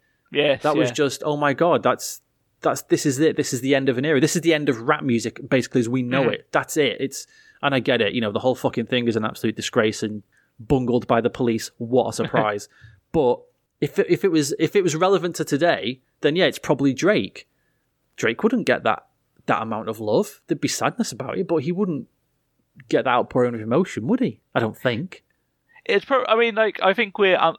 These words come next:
Speaker 1: I think we are, because we're, like, not massive, like, proponents of that style of music. I think we are underestimating how big Drake is, but I do feel like it would make him more relevant, like, worldwide, if you know what I mean.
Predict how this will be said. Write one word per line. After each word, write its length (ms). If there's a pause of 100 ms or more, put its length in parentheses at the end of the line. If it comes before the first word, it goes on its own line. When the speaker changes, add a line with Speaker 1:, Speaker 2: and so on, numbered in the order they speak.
Speaker 1:
I 80
think 220
we 120
are, 380
because 420
we're, 300 (260)
like, 280
not 300 (100)
massive, 560
like, 160
proponents 520
of 40
that 240
style 280
of 80
music. 440
I 80
think 300
we 120
are 320
underestimating 680
how 180
big 320
Drake 280
is, 440 (440)
but 140
I 100
do 220
feel 180
like 200
it 80
would 160
make 180
him 160
more 560
relevant, 560 (540)
like, 400
worldwide, 680
if 140
you 40
know 140
what 140
I 40
mean. 300